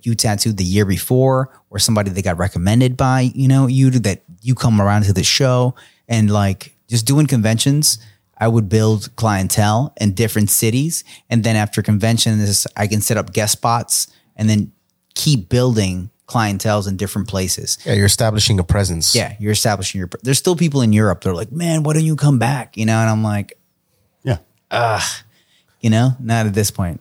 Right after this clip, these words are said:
Speaker 1: You know,
Speaker 3: Yeah,
Speaker 1: it's
Speaker 3: and
Speaker 1: kinda rough.
Speaker 3: And it's, uh, again, like, um, i-,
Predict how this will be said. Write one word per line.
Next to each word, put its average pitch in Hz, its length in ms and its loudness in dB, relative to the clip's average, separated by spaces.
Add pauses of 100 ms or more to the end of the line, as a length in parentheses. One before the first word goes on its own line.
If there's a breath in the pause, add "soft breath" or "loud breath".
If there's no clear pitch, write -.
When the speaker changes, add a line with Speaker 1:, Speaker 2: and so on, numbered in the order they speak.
(100)
Speaker 1:
You 98 60 -16
know, 98 80 -2
Speaker 3:
Yeah, 156 40 2
Speaker 1:
it's 123 120 0
Speaker 3:
and 127 80 2
Speaker 1:
kinda 107 120 2
rough. 104 340 -2 (160)
Speaker 3:
And 131 160 -2
it's, 143 260 -2
uh, 127 220 -2
again, 135 360 2
like, 92 240 -2 (220)
um, 98 580 -2 (380)
i-, 107 120 -14